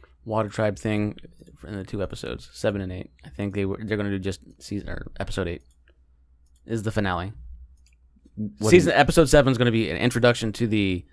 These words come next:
Speaker 2: Northern Water
Speaker 1: Northern Water
Speaker 2: Tribe.
Speaker 1: Tribe and,
Speaker 2: And,
Speaker 1: to
Speaker 2: like, building up,
Speaker 1: Yue and
Speaker 2: yeah, building up to the Siege of the North, and that's
Speaker 1: Right.
Speaker 2: episode
Speaker 1: And,
Speaker 2: eight.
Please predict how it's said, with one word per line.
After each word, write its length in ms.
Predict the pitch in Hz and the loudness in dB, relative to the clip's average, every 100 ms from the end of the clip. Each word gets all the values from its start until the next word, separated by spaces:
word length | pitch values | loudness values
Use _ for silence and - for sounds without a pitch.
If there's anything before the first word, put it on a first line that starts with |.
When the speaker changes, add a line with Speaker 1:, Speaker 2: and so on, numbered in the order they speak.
| _ - | _ 4
Speaker 2:
Northern 320 | 117 110 107 | 8 8 8
Water 160 | 92 | 8
Speaker 1:
Northern 100 | 135 120 113 | 8 8 6
Water 100 | 85 | 4
Speaker 2:
Tribe. 260 | 107 101 101 | 2 0 -2
Speaker 1:
Tribe 100 | 92 | -8
and, 160 | - - | 0 8
Speaker 2:
And, 140 | 110 | 10
Speaker 1:
to 40 | 117 | 10
Speaker 2:
like, 200 | 107 107 | 8 8
building 280 | 110 - 135 | 10 10 10
up, 120 | 123 | 10
Speaker 1:
Yue 320 | 120 120 117 | 10 8 4
and 80 | 110 | 8
Speaker 2:
yeah, 140 | 131 82 | 8 8
building 340 | 107 107 110 | 6 6 6
up 140 | 98 | 4
to 100 | - | 4
the 60 | 87 | 0
Siege 260 | - 92 82 | 2 0 0
of 80 | 78 | -2
the 60 | |
North, 300 | 82 73 76 | -2 -4 -4
and 120 | 90 | -2
that's 100 | 87 82 | 0 2
Speaker 1:
Right. 80 | |
Speaker 2:
episode 320 | 85 - 76 78 | 0 -2 -6 -4
Speaker 1:
And, 160 | |
Speaker 2:
eight. 60 | 92 | -4